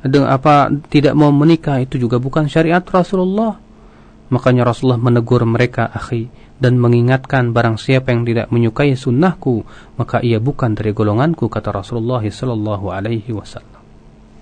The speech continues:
Nah, ini akhal Islam. Sebuah contoh praktek yang jelas, yang kemudian dipraktekkan oleh para sahabat radhiyallahu anhum ajma'in.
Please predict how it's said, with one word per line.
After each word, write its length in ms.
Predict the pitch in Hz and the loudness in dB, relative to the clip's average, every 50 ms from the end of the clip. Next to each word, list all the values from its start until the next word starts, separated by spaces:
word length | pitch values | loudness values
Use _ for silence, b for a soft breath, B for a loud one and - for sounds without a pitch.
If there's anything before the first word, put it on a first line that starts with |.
| - - - - | -20 -20 -12 -6
Nah, 120 | - 113 107 | -4 -2 2
ini 240 | 123 135 147 135 107 - - - | 4 4 4 4 2 -2 -6 -12
akhal 240 | 110 - - 110 92 | -10 -8 -6 -6 -6
Islam. 320 | 95 - - - - - - - - - - - b b b b b b b b b b b b | -6 -8 -10 -10 -12 -14 -14 -16 -20 -20 -20 -20 b b b b b b b b b b b b
Sebuah 320 | - - 190 180 170 165 - | -4 -2 0 2 2 0 0
contoh 400 | - 185 180 180 175 - 165 151 | 2 2 2 2 2 2 0 -2
praktek 560 | - - 214 214 - - - 165 156 - - | 0 0 0 0 -2 -2 -4 -6 -4 -2 -2
yang 160 | 147 135 123 | -2 -2 0
jelas, 380 | 110 - 123 117 107 98 - - - - - - - - - - - - - - - - - - - B B B B B B B B B | 0 0 0 0 0 -4 -6 -10 -14 -16 -16 -16 -16 -18 -20 -20 -20 -20 -20 -20 -20 -20 -20 -20 -20 B B B B B B B B B
yang 160 | 165 160 - | 4 4 6
kemudian 400 | 170 165 175 175 160 190 190 190 | 6 6 6 6 6 6 6 6
dipraktekkan 640 | 175 180 180 185 170 156 - - 196 185 - 190 170 | 4 4 4 4 2 2 4 2 0 2 2 2 4
oleh 240 | 151 165 165 156 | 4 4 4 4
para 240 | - 170 160 156 143 | 4 2 2 2 2
sahabat 480 | - 160 143 165 202 190 175 170 160 - | 0 0 2 4 4 4 4 2 2 4
radhiyallahu 640 | 151 147 139 143 143 143 139 147 160 165 151 143 135 | 2 2 4 4 4 2 4 4 2 2 2 2 0
anhum 320 | - 175 165 151 147 147 | 2 2 2 2 2 0
ajma'in. 560 | 135 131 131 135 135 131 131 147 160 160 135 | -2 -2 -2 -2 -2 -2 -2 -2 -4 -6 -6